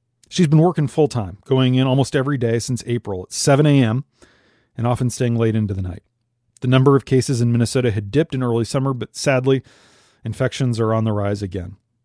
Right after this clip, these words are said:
She plans to stay on staff until the spread of the virus slows, likely sometime in twenty twenty-one.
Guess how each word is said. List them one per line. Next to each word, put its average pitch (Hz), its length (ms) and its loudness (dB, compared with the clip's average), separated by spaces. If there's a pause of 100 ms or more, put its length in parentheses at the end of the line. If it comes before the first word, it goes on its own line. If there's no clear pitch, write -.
(300)
She 170 100 0
plans 180 360 2
to 151 80 -4
stay 165 260 2
on 139 180 2
staff 113 400 -4
until 117 240 -4
the 113 100 -4
spread 120 300 -6
of 120 60 -2
the 120 80 -4
virus 104 340 -4
slows, 104 460 -6
likely 107 380 -4 (160)
sometime 98 540 -6
in 107 140 -2
twenty 101 260 -6
twenty-one. 95 540 -10